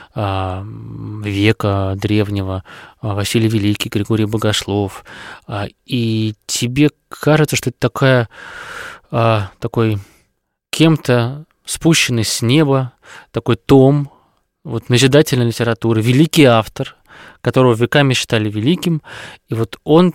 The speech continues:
тебе что-то доносит. Но и сразу в этом, как бы, к этому нет интереса.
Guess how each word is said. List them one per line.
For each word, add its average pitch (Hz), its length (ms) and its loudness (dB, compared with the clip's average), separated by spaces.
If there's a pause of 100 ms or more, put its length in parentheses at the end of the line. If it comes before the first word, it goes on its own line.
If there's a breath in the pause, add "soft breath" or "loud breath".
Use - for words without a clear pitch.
(120)
тебе 127 340 2
что-то 131 240 0
доносит. 120 640 0 (640 loud breath)
Но 135 580 2
и 139 60 -4
сразу 170 400 2
в 131 140 -2
этом, 143 360 2
как 139 140 -4
бы, 131 80 -2
к - 60 0
этому 151 240 4
нет 143 180 0
интереса. 139 640 -2